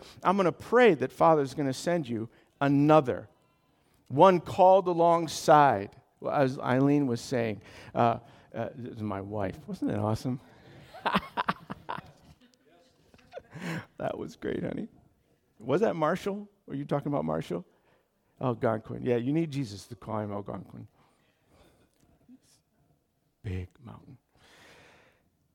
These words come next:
Holy Spirit, Parakletos, one who's called alongside.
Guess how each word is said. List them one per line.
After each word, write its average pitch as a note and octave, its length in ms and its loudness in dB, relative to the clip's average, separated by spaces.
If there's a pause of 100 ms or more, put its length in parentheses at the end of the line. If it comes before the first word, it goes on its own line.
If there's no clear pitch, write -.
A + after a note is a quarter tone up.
(1040)
Holy C3 260 -4
Spirit, G#2+ 480 -4 (1300)
Parakletos, B2 920 -4 (420)
one B2 180 -2
who's A#2+ 240 -8
called A#2+ 380 -4
alongside. G#2 760 -6